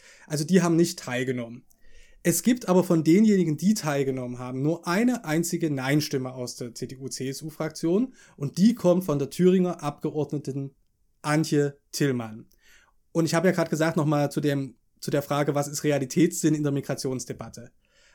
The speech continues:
Antje Tillmann ist C-D-U-Abgeordnete in Thüringen, in einem sehr konservativen,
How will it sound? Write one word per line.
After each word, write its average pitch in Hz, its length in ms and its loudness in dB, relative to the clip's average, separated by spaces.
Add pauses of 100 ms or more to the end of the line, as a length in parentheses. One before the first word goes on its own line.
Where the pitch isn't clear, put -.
(100)
Antje 226 280 0
Tillmann 165 560 4 (480)
ist 180 200 -2
C-D-U-Abgeordnete 160 1120 0 (540)
in 147 180 -8
Thüringen, 127 540 -2 (160)
in 160 220 -2
einem 170 260 0
sehr 190 280 4
konservativen, 143 840 -2